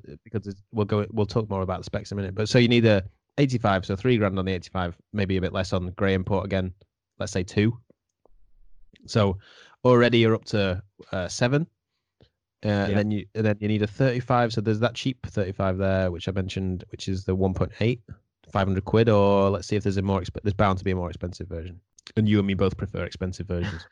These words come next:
Speaker 2: <laughs> Yeah, I was gonna say,
Speaker 1: <laughs>
Speaker 2: has one got the red ring on it? 'Cause if the, if,
Speaker 1: <laughs>
Speaker 2: yeah, yeah, one does.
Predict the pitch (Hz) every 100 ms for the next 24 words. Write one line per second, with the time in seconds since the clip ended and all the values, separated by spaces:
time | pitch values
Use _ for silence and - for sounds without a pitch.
0 | - 117 120 131 143 120 135 117 123 95
1 | - 180 175 175 - 131 131 139 143 139
2 | _ 135 123 120 131 117 135 101 90 95
3 | 110 101 - 127 123 110 - - 160 127
4 | 113 151 107 151 160 120